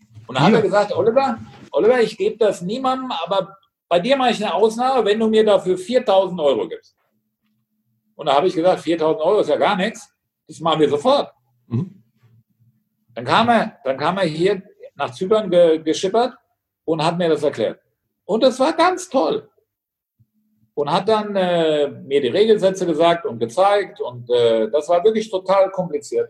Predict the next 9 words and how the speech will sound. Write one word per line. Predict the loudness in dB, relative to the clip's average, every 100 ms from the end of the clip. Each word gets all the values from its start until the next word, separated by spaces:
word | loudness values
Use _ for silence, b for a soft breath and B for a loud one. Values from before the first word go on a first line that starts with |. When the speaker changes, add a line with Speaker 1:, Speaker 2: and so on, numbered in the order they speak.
| -10
Speaker 1:
und | -20 _ _
total | -14 -2 2 4 2
super. | -4 -8 -6 2 2 4 0
Und | -4 -10 -14 _ _ -4
also | -2 0
im | 0
Backtest | -2 0 -2 2
wirklich | 0 0 -6 -10
Traum. | 0 2 2 -4